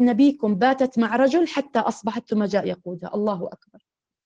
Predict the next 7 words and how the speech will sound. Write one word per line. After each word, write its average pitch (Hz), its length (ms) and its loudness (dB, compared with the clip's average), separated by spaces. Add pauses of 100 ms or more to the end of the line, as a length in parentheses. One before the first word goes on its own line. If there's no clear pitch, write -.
(720)
الله 208 360 0
أكبر، 202 280 -8
والله 226 360 -2
حتى 214 540 -6
ما 233 160 -2
يقال 226 500 -2
هذا 226 480 -4